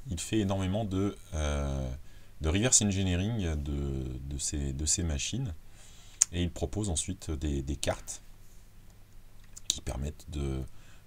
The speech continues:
bah, comme là, euh, qui vont me permettre de m'intéresser à la machine de manière beaucoup plus facile, et je trouve que ça aide à redonner, euh, de la vie à ces machines-là, euh, parce qu'il n'y a aucune raison, euh, bon, l'autre jour, c'était bien rigolo, mais, euh, c'est vrai que le,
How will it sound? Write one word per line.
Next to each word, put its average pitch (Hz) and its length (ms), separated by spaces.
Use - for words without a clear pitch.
bah, 69 140
comme 69 220
là, 101 360
euh, 71 140
qui 82 140
vont 85 120
me 85 140
permettre 82 420
de 80 80
m'intéresser 87 540
à 95 40
la 87 60
machine 85 300
de 87 60
manière 82 260
beaucoup 92 220
plus 95 100
facile, 104 460
et 85 140
je 80 100
trouve 113 220
que 90 120
ça 92 240
aide 107 140
à 85 40
redonner, 92 560
euh, 73 560
de 73 140
la 85 140
vie 90 240
à - 100
ces - 160
machines-là, 82 440
euh, 71 220
parce - 160
qu'il 78 100
n'y 71 40
a 71 40
aucune 92 220
raison, 82 500
euh, 73 100
bon, 73 140
l'autre 76 160
jour, 82 280
c'était 76 240
bien 80 160
rigolo, 113 360
mais, 90 200
euh, 76 280
c'est - 200
vrai 92 160
que - 140
le, 78 180